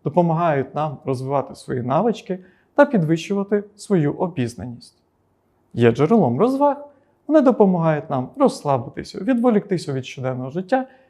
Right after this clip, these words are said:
і отримати позитивні емоції. Вони сприяють взаємодії між людьми. Вони дозволяють нам спілкуватися один з одним,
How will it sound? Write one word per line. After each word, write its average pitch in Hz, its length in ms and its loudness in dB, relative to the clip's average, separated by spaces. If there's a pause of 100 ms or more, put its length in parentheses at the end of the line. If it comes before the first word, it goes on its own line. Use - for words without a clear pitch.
(120)
і 302 100 2
отримати 277 560 0 (140)
позитивні 156 500 0
емоції. 165 540 -6 (760)
Вони 143 280 2
сприяють 139 640 0
взаємодії 143 640 0
між 123 240 -4
людьми. 247 400 0 (380)
Вони 139 160 0
дозволяють 131 600 0
нам 127 140 -4
спілкуватися 208 680 0
один 123 220 -4
з 120 100 -6
одним, 139 380 -2